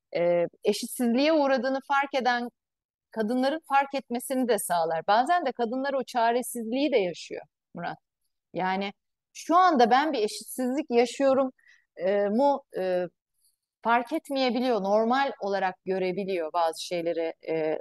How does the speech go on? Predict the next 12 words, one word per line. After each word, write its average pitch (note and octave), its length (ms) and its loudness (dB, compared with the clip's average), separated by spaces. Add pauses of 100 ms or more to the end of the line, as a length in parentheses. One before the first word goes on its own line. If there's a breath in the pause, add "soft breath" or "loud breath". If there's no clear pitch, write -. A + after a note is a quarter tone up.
(100)
biliyorsun, F#3+ 500 4 (160)
e, - 60 -6 (300)
her B3+ 200 8
yerdeyse G3 600 6
normal D#4 400 8
zannediyoruz. E3+ 720 -2 (680 soft breath)
E, E3 160 0
normal B3+ 400 10
görebiliyor A#3+ 560 6
ve G3+ 80 2
sesini B3+ 420 0
çıkarmayabiliyor, A#3+ 960 4